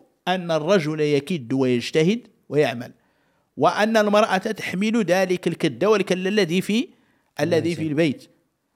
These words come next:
Speaker 1: والمشكل الآن هو أنه يراد أن يبخس، أن يبخس عمل المرأة في البيت،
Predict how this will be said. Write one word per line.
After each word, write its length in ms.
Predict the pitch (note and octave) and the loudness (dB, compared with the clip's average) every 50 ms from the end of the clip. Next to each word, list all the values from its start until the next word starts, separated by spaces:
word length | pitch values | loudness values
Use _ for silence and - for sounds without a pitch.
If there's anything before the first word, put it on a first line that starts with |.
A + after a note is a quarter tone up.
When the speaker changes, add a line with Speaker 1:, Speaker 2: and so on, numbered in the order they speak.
| _ _ - | _ _ -6
Speaker 1:
والمشكل 420 | C#3+ D3 F#3 C#4 - - - F3 | -4 0 2 2 0 0 0 0
الآن 340 | D3+ C#3 B2 - C3 C3 B2 - _ _ _ _ _ _ - | 0 0 -2 -2 -6 -8 -10 -10 _ _ _ _ _ _ -8
هو 160 | B2 B2 C#3 | -4 -4 -2
أنه 540 | C#3 D#3 D3+ D3 D3 C#3+ B2 C3 C3+ C#3+ B3+ - _ _ _ _ _ - | -2 -4 -6 -6 -6 -6 -6 -6 -8 -10 -12 -16 _ _ _ _ _ -6
يراد 540 | B2 B2+ C3 C3+ D3+ F3 G3+ A3 G#3+ G3 A3 B3 C4 - - - - | -4 -2 0 2 4 4 4 4 2 2 0 -2 -4 -8 -14 -14 -10
أن 120 | D3 D3 D3 | -8 -8 -8
يبخس، 760 | D3 D#3 F#3 A3 A3 E3+ D#3 - - F3 E3+ D#3+ D#3 - - G3+ G#3 F3+ - - - _ _ _ _ _ _ _ _ _ _ _ _ _ _ _ _ - | -4 -2 0 0 0 0 -2 -4 -2 -2 -2 -2 0 2 4 4 4 4 2 -4 -12 _ _ _ _ _ _ _ _ _ _ _ _ _ _ _ _ -6
أن 200 | C#3+ D3+ D#3+ E3 | -4 -4 -2 2
يبخس 540 | G3+ A3+ G3+ D3 B2 - D3+ D3+ - - E3 | 4 4 4 4 2 -2 -2 -2 -2 -2 -4
عمل 480 | D3 C#3+ C#3+ F3 G#3+ G3 F3 D#3+ D3 | -2 -2 0 0 0 0 0 0 -2
المرأة 420 | C#3 C3+ C#3 D#3 G3 G#3 - - E3 | -2 -2 0 0 0 0 0 -2 -4
في 260 | - - D#3 - D#3+ | -4 -6 -10 -8 -6
البيت، 420 | C#3 C3 C#3 C3+ A#2+ - - - | -2 0 0 0 0 -2 -6 -16